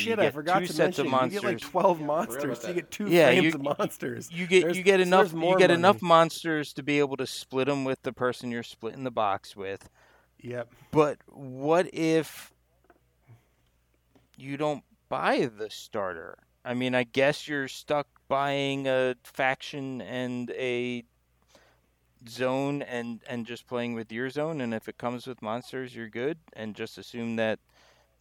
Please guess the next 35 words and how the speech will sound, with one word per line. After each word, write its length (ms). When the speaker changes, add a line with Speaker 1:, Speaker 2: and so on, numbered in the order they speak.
Speaker 2:
you 100
know, 220
if 320
another 400
person, 340
you're 80
playing 280
with 120
another 260
person, 420
you 100
get 180
the 100
full 220
experience. 800
I 80
mean, 100
it 60
Speaker 1:
So 100
Speaker 3:
Well, 140
Speaker 2:
is, 80
Speaker 3:
my, 160
Speaker 2:
it 160
Speaker 3:
my 140
assumption 540
is, 140
is 120
that 180
they'll 160
sell 400
those 280
monsters 680
separately, 380
because 260
they, 220